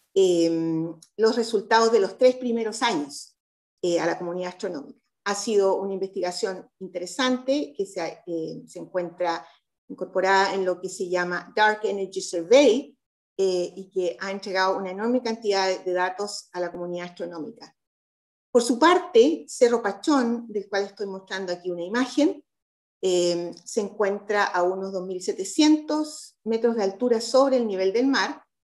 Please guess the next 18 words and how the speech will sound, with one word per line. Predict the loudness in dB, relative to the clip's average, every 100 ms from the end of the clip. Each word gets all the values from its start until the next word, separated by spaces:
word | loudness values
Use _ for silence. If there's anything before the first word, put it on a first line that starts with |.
| _ _ _ _ _ -2
eh, | 2 2 2 -2 -4 -6 -8 _ _ -20 _
y | 0 2 2 2
en | 0 0
él | 0 0 0
podemos | -2 -2 -4
encontrar | -8 -8 -8 -2 2 2 2
el | -2 -4
telescopio | -8 -8 -12 -12
Gemini | -10 -4 -2 -2
Sur, | 0 4 4 2 -6
que |
aparece | -10 -10 -12 -12 -10
en | -8
el | -10
centro | 0 0 2 -2
de |
esta | -2 0
imagen, | 0 -2 0 -2 -2